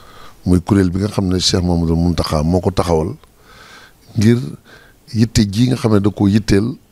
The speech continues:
muy jafe-jafe gi waa Touba amoon ci ndox mi, bëgg koo saafara moo tax mu jiitu ci, ci jëfam, waaye sàkk ab kuréel boo xam ne dafa jël ñetti kuréel boole leen, Touba ca kanam, Hizbut Tarqiyyah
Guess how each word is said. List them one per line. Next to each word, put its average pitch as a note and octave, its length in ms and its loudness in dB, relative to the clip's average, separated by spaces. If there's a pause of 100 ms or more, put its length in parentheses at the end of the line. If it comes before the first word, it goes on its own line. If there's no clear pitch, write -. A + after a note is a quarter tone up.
(120)
muy G2+ 160 -2
jafe-jafe F#2+ 500 0
gi G2+ 120 2
waa G#2 140 2
Touba F2+ 360 -2
amoon F2 260 -4
ci F2 120 -4
ndox G2 180 -2
mi, D#2+ 180 -6 (720)
bëgg A2+ 260 0
koo A#2 140 0
saafara F#2 360 -4
moo F2+ 220 -4
tax F2+ 220 -10 (180)
mu G2 200 0
jiitu A#2 300 -2
ci, F#2 140 -8 (120)
ci - 160 -12
jëfam, G2+ 360 -2 (360)
waaye F#2+ 280 -2
sàkk A#2+ 380 -4
ab - 120 -8
kuréel G#2 240 2
boo E2+ 140 0
xam F#2 240 -6
ne F2 80 -4 (340)
dafa F#2+ 220 -4
jël G2 180 2
ñetti B2 400 -2
kuréel F2+ 340 0
boole E2 300 -2
leen, D2+ 140 -8 (880)
Touba G2 240 0
ca G2 100 -6
kanam, F#2 380 -4 (760)
Hizbut G2+ 260 2
Tarqiyyah F2 400 -2